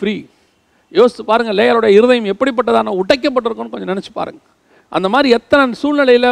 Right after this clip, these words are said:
பொண்ணை கல்யாணம் பண்ணி கொடுத்தா போதும், அனுப்பி விட்டா போதும், சரியா விசாரிக்காம, யார் என்னன்னு பார்க்காம, தான் வீட்டை விட்டு மக போனா போதும்னு சொல்லி அனுப்பி வச்சு எத்தனையோ பெண்களுடைய வாழ்க்கை நாசமாய் போச்சு. நான் ஒரு இனத்தாருடைய,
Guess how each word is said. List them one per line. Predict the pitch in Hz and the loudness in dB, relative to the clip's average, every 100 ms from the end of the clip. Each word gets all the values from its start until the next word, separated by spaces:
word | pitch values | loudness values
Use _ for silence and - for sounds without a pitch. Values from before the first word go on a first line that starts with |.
| 247 | 0
பொண்ணை | 240 262 262 | -2 -2 -2
கல்யாணம் | 214 277 311 | 0 2 2
பண்ணி | 311 269 | 0 -4
கொடுத்தா | 262 254 208 | -6 -6 -4
போதும், | 220 180 165 139 _ _ _ _ _ - | -8 -8 -10 -14 _ _ _ _ _ -2
அனுப்பி | 208 330 359 | 2 2 4
விட்டா | 339 320 302 | 2 2 0
போதும், | - 233 208 160 - - | 0 -2 -2 -6 -12 -20
சரியா | - 247 285 269 | 0 2 4 2
விசாரிக்காம, | 240 233 285 262 226 208 185 175 - _ _ _ 190 | 2 2 2 2 0 -4 -4 -8 -10 _ _ _ 2
யார் | 226 320 | 4 4
என்னன்னு | 302 262 277 233 | 4 2 0 0
பார்க்காம, | 226 233 214 190 175 | -2 0 -2 -2 0
தான் | 220 220 | 0 2
வீட்டை | 294 330 | 0 2
விட்டு | 311 254 | 0 -2
மக | 262 247 277 | 0 0 0
போனா | 240 285 302 | 2 2 2
போதும்னு | 285 247 240 196 | 0 -4 -6 -8
சொல்லி | 202 196 170 - - - | -6 0 0 -2 -10 -4
அனுப்பி | 202 339 349 | 0 0 0
வச்சு | 269 240 - 202 170 | 0 -2 -2 -2 -2
எத்தனையோ | - 311 _ - 359 359 330 | -4 -8 _ -2 0 2 0
பெண்களுடைய | 294 269 262 254 226 | 0 0 0 0 0
வாழ்க்கை | 220 240 233 220 190 | 0 -2 0 -2 -2
நாசமாய் | 196 233 262 240 214 | -2 0 -2 -4 -10
போச்சு. | 151 - - _ _ _ _ _ _ _ - | -16 -18 -20 _ _ _ _ _ _ _ -4
நான் | 196 208 | 0 4
ஒரு | 208 196 170 | 6 6 4
இனத்தாருடைய, | 190 247 240 226 214 208 | 2 0 0 0 2 2